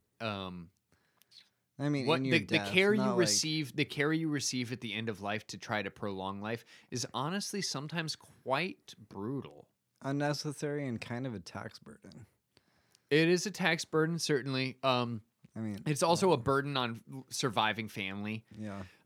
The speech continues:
Speaker 1: Um, and, and I, I don't, I've just heard quotes of, of doctors saying, like, some of the things that we do to prolong life towards the end of life, um, that sometimes maybe by weeks,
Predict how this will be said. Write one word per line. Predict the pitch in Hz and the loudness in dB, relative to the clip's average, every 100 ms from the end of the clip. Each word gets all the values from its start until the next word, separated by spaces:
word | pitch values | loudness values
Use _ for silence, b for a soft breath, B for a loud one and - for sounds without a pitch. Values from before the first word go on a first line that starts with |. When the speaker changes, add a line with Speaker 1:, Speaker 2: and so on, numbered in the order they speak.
| _ | _
Speaker 1:
Um, | 113 104 104 101 95 _ 113 | 4 6 4 2 -4 _ -4
and, | 113 104 104 104 104 98 - _ _ _ _ _ _ _ _ _ _ _ _ _ | 0 0 0 -2 -4 -8 -12 _ _ _ _ _ _ _ _ _ _ _ _ _
and | 98 - - | -16 -14 -10
I, | 147 156 | -8 -6
I | 151 160 | -6 -4
don't, | 143 | -4
I've | 135 143 | -4 -4
just | 139 143 | -6 -2
heard | 160 143 | -2 -2
quotes | - 127 139 - | 0 0 0 -2
of, | 117 98 - | -4 -4 -6
of | 123 107 98 | -4 -4 -4
doctors | 98 98 113 110 95 | -4 -4 -4 -6 -4
saying, | 101 92 92 | -6 -6 -6
like, | 90 92 | -8 -8
some | - 120 | -6 -4
of | 120 | -6
the | |
things | 107 107 107 - | -6 -6 -6 -8
that | 107 | -8
we | 98 | -8
do | 87 92 98 117 | -6 -6 -4 -6
to | - 104 92 | -8 -8 -6
prolong | - 98 95 95 95 | -6 -4 -4 -6 -6
life | 87 92 110 - | -6 -6 -8 -8
towards | 104 92 - | -6 -6 -6
the | 92 | -8
end | 92 | -8
of | 101 | -8
life, | 117 127 127 B B B B B | -6 -6 -6 B B B B B
um, | 110 101 95 - | -2 -2 -2 -4
that | 104 - | -2 -2
sometimes | 117 104 113 104 107 | -2 -2 -2 -4 -4
maybe | 101 95 | -4 -4
by | 98 90 | -2 -4
weeks, | 85 92 104 - | -4 -8 -6 -8